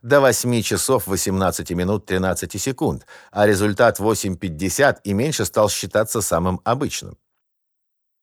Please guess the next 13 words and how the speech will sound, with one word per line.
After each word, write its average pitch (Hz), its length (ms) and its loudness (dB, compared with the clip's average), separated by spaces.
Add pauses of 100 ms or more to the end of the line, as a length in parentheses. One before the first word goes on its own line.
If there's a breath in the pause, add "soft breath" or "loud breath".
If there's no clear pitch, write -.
Неужели 185 360 4
пришло 170 400 4
новое 147 300 4
поколение 104 560 2
женщин-триатлетов, 87 1040 0
гораздо 117 400 4
более 113 300 2
талантливых, 85 680 0
чем 92 180 0
их 98 100 -4
предшественницы? - 920 -8 (260)
Вовсе 135 380 -2
нет. 98 340 -8